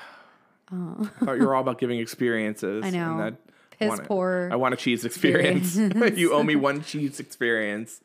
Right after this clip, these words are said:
Speaker 1: Yeah, but, I mean, Christmas Eve was good. We ate a lot of good food. We did the Italian seven fish dinner, some filet.
Speaker 2: <sighs> I, I wish I was Ita-, I'm
Speaker 1: It's
Speaker 2: Italian, but
Speaker 1: great.
Speaker 2: not,
Speaker 1: Mm.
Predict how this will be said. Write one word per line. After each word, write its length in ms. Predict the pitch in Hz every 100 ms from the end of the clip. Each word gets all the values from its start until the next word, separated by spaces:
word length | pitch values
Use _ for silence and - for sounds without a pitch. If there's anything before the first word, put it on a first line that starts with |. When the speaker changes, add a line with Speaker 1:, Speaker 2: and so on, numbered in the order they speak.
| -
Speaker 1:
Yeah, 320 | 214 202 175
but, 240 | 180 214
I 60 | 294
mean, 180 | 330 359
Christmas 320 | 339 339 320
Eve 80 | 269
was 100 | 233
good. 140 | 185
We 100 | 175 202
ate 100 | 208
a 80 |
lot 160 | 214 190
of 80 | 190
good 180 | 190 180
food. 300 | 175 170 165
We 60 |
did 160 | 170 170
the 240 | 170 170
Italian 560 | 170 - 165 165 165 165
seven 260 | - - 175
fish 340 | 180 165 - _ _ -
dinner, 720 | 170 165 165 156 156 156 160 180
some 220 | - 170
filet. 720 | - 175 170 165 160 160 165 - _
Speaker 2:
<sighs> 180 | _ -
I, 280 | 117 - 117
I 20 |
wish 220 | 117 113
I 20 |
was 160 | 113 113
Ita-, 160 | -
I'm 160 | - 127
Speaker 1:
It's 80 | 127
Speaker 2:
Italian, 420 | 123 113 107 175
but 60 | -
Speaker 1:
great. 120 | 120
Speaker 2:
not, 360 | 113 110 110
Speaker 1:
Mm. 80 | 90